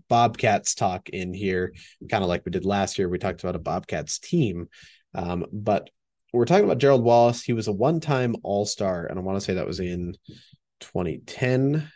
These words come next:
Yes, twenty ten season, probably his best all-around season as an N B A pro. It was also the one year that the Bobcats made the playoffs.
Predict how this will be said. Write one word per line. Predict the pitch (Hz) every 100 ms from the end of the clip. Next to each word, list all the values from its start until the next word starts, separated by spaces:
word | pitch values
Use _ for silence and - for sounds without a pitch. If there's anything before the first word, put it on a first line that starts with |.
| -
Yes, | - 98 - - -
twenty | - 131 117
ten | 120 107
season, | 104 107 101 101 101 - - _ _
probably | - 98 98 101
his | 104 95
best | - 95 95 - -
all-around | 98 98 92 90
season | - 95 90 90
as | 87 87
an | 85 85 - -
N | 98
B | 92 78
A | 87
pro. | - - 120 117 110 - - _ _ -
It |
was | 117
also | 110 107 107
the | 98
one | 98 107 104
year | 101 101 98
that | 95 -
the | 90
Bobcats | - 98 101 - 104 90 - -
made | 92 98 101 101
the | 87
playoffs. | - - 110 117 135 151 -